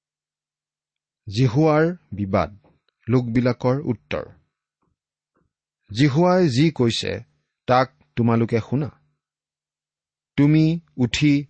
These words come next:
পৰ্বতবোৰৰ সন্মুখত প্ৰতিবাদ কৰা, আৰু গিৰিবোৰে তোমাৰ মাত শুনক।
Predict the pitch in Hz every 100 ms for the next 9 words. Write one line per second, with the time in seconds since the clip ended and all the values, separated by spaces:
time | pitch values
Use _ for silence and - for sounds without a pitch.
0 | _ 120 123 151 160 139 135 123 113 113
1 | 110 - 104 - _ _ _ _ 95 139
2 | 127 92 - 120 _ _ _ _ _ _
3 | _ _ _ _ _ _ _ _ 131 139
4 | 131 143 170 160 165 160 123 123 127 110
5 | 107 - 90 101